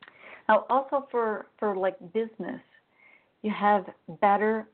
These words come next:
management skills. Uh-huh.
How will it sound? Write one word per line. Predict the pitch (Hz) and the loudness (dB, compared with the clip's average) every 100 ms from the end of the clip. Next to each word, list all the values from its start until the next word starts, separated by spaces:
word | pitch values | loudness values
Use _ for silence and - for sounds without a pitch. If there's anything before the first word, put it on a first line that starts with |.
| _ | _
management | 185 185 190 226 247 - - 175 - _ | -8 -6 -4 0 0 -2 -8 -8 -8 _
skills. | - - - 208 _ _ _ _ _ _ _ _ _ _ _ _ _ _ _ _ _ _ _ _ - | -10 -8 -8 -12 _ _ _ _ _ _ _ _ _ _ _ _ _ _ _ _ _ _ _ _ -12
Uh-huh. | 143 233 | -2 0